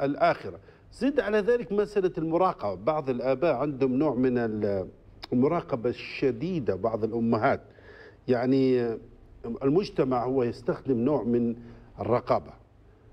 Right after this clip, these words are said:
وفي، وفي بعض الآباء والأمهات يقوموا بالتلصص على أبنائهم وعلى، والتجسس على الأبناء والبنات، وهذا الحقيقة يحتاج إلى اعتدال حتى،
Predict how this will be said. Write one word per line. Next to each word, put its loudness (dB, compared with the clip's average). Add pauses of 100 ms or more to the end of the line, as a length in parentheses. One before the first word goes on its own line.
(180)
وفي، 2
وفي 0
بعض 0
الآباء 2
والأمهات -2
يقوموا 0
بالتلصص -4
على -4
أبنائهم -2
وعلى، 0 (420)
والتجسس -2
على -2
الأبناء 0
والبنات، 0 (480)
وهذا 2
الحقيقة 0
يحتاج 0
إلى 0
اعتدال 0
حتى، -12